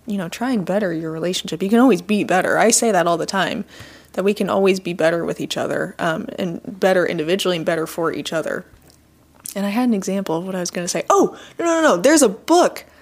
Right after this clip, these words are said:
There's a book, um, that we've heard of that I have tried to get on my library app so many times, and I can't get it.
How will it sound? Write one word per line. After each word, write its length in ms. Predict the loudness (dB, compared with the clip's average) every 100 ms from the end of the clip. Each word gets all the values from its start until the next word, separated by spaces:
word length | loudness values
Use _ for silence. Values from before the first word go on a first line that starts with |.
| _ 2
There's 160 | 4
a 40 | 4
book, 440 | 4 4 4 0 -2
um, 400 | 0 2 0 -8 _ _
that 160 | 2 4
we've 200 | 4 2
heard 240 | 2 4
of 200 | 4 2
that 160 | -2 0
I 380 | 0 2 2 2
have 140 | -2 -4
tried 520 | 0 4 4 0 -6
to 100 | -4
get 420 | 2 4 4 0 -20 _ _
on 140 | 0 2
my 240 | 4 4
library 720 | 4 4 4 4 6 6 2 0
app 280 | -2 -2 0
so 140 | 4
many 140 | 4 4
times, 340 | 2 0 -2
and 80 | -4
I 80 | -2
can't 200 | 0 0
get 140 | 2 2
it. 160 | 0